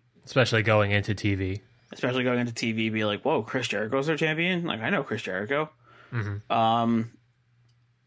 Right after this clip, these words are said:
Speaker 2: also, they don't really have any crazy heel set up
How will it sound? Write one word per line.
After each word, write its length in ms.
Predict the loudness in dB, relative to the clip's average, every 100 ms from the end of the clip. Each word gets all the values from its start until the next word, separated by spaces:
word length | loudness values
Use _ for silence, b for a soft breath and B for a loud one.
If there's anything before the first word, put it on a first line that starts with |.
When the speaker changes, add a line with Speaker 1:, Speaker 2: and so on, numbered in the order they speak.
| _
Speaker 2:
also, 420 | 0 2 4 4
they 160 | 4 2
don't 320 | 2 0 2
really 240 | 2 2 2
have 320 | 2 2 0
any 680 | 0 0 0 0 -4 -8 -14 _ _ _ _ _ _ _ _ _ _ _ _ _ _ -20 _ _ _ _ _ _ _ _ _ _ _ _ _ _
crazy 920 | -6 0 2 2 2 2 2 0 -4 _ _ _ _ _ _ _ _ _ _ _ -20
heel 440 | -4 2 2 2
set 300 | 0 0 2
up 320 | 2 0 -10